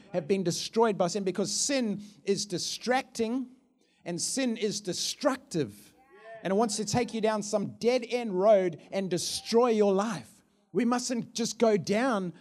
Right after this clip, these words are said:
that road. We must continue to walk in Christ, in, in, in the Spirit. Amen? Now, if you mess up in sin, you don't have to go down that road. You can, you can just continue walking in grace. Amen? But I would never preach a message that empowers sin.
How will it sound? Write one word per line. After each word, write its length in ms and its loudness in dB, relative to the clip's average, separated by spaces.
that 240 6
road. 300 4
We 140 4
must 220 0
continue 380 -2
to 80 2
walk 480 2
in 220 4
Christ, 440 2
in, 180 0
in, 300 -2
in 200 2
the 80 0
Spirit. 680 2
Amen? 500 0
Now, 120 2
if 80 -2
you 100 4
mess 320 4
up 160 2
in 100 0
sin, 460 0
you 80 0
don't 120 2
have 240 0
to 80 -2
go 200 2
down 300 2
that 120 0
road. 140 -2
You 120 0
can, 240 -2
you 140 0
can 320 -4
just 260 -8
continue 460 0
walking 480 4
in 180 -2
grace. 460 2
Amen? 500 0
But 100 2
I 40 6
would 120 2
never 240 2
preach 300 -4
a 60 -2
message 420 -6
that 120 2
empowers 540 -2
sin. 300 -4